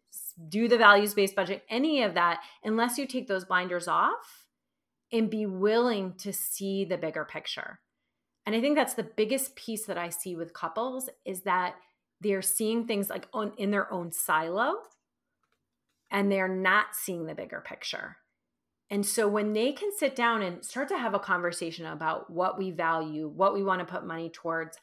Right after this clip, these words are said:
how to organize that in the month to month, setting up the spending account, you know, all these things, they have this sense of, "Okay, we're working our butts off and making all this money, but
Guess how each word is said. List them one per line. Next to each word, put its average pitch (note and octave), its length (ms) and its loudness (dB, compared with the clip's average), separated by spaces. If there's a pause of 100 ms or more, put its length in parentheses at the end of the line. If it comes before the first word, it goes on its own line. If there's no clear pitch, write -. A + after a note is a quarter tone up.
how G#3+ 240 6
to A3 60 4
organize F#3 520 0
that F3 160 -2
in E3+ 160 -4
the E3 60 -6
month E3 320 -4
to E3+ 100 -14
month, E3 380 -4
setting A3 320 2
up G3+ 100 -2
the G3 80 -4
spending F3+ 400 -6
account, E3+ 220 -12
you G3+ 60 -4
know, G3 140 -2
all A3+ 220 8
these G#3+ 200 -2
things, F3+ 800 -6 (1300)
they A#3 400 6
have A3+ 340 4
this G3 260 -2
sense B3+ 640 0
of, F3 380 -2 (280)
"Okay, B3+ 280 -2
we're F#3 240 0
working A3 380 0
our C4 100 2
butts E3+ 320 0
off C#4+ 340 8
and G3 80 -2
making G3 300 -2
all F3+ 120 2
this F3 180 -6
money, G3+ 420 -2 (880)
but A3+ 240 8